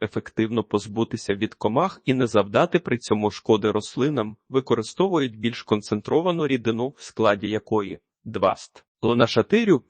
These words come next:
п'ять л води. Цією рідиною поливають місця скупчення комах і тунелі їх просування.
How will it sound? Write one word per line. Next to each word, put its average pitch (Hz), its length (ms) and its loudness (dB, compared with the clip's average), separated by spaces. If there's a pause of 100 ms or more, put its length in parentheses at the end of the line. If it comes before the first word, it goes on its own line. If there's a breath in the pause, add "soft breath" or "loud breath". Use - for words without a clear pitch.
(180)
п'ять 117 360 4
л 110 60 -2
води. 104 320 2
Цією 120 480 0
рідиною 143 520 2
поливають 110 600 4
місця 107 380 2
скупчення 131 600 -2
комах 135 500 -2
і 147 60 -2
тунелі 160 480 -2
їх 170 180 -4
просування. 107 760 -2